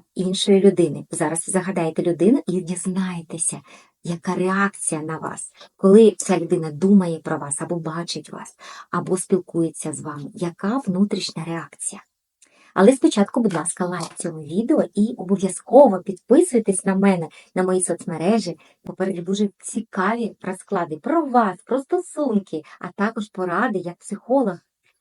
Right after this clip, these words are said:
А тепер яка реакція на вас? Думайте про людину. О, лицар жезлів. Ну, це пристрасть. Ну, вибачте, ну це ж пристрасть.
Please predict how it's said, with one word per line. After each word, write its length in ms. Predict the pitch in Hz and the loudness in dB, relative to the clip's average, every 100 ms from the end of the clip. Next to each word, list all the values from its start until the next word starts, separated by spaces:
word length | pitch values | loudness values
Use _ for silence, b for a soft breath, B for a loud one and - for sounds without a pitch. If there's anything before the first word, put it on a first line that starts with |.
| _ - | _ -10
А 80 | |
тепер 360 | 208 285 190 170 | -6 -6 -4 -8
яка 280 | 165 - 185 | -10 -8 -6
реакція 680 | 302 294 175 - - 170 208 _ _ _ _ - - _ _ _ _ _ _ _ _ | -4 -6 -10 -14 -14 -14 -18 _ _ _ _ -20 -20 _ _ _ _ _ _ _ _
на 200 | 190 214 | -4 -4
вас? 760 | 233 196 156 160 - - - _ _ _ _ _ _ _ _ _ _ _ _ | -4 -12 -18 -20 -20 -20 -20 _ _ _ _ _ _ _ _ _ _ _ _
Думайте 400 | 202 196 170 240 _ | -4 -4 -8 -20 _
про 120 | 196 | -20
людину. 340 | - 214 - 208 - _ _ _ _ _ _ _ _ _ _ _ _ _ _ _ _ _ _ - - b b b - | -18 -18 -18 -18 -18 _ _ _ _ _ _ _ _ _ _ _ _ _ _ _ _ _ _ -18 -18 b b b 4
О, 680 | 190 202 190 175 160 151 143 - b b b - | 8 10 8 6 2 -2 -8 -16 b b b -8
лицар 640 | 175 214 294 269 - 190 | 2 4 4 2 -2 -4
жезлів. 800 | 160 - 196 208 208 175 160 - _ _ _ - | -4 -4 0 2 2 -2 -8 -10 _ _ _ -12
Ну, 160 | 180 | -12
це 220 | 170 - | -8 -6
пристрасть. 960 | 170 - 165 156 170 - - - _ _ _ _ _ _ | -6 -8 -10 -10 -14 -18 -20 -20 _ _ _ _ _ _
Ну, 260 | 190 202 190 | -4 -2 0
вибачте, 580 | 208 208 190 - - | 0 2 0 -2 -8
ну 140 | 175 190 | -8 -6
це 200 | - 220 | -6 -6
ж 120 | - | -4
пристрасть. 640 | 220 226 247 - 175 - | -2 -2 -2 -10 -20 -20